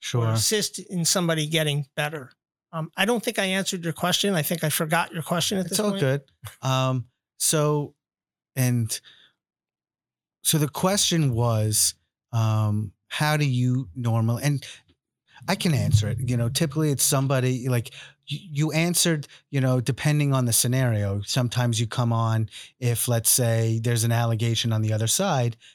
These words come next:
Speaker 1: and, uh, I wanna make sure, I wanna prove,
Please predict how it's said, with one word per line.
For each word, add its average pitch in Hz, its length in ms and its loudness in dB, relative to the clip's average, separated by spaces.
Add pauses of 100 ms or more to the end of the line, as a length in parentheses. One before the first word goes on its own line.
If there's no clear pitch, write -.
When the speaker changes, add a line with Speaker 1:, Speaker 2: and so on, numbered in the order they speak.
(220)
Speaker 1:
and, 107 720 0 (300)
uh, 110 240 -2
I 120 120 0
wanna 117 240 0
make 110 260 0
sure, 110 560 0
I 113 100 0
wanna 120 300 0
prove, 110 760 -2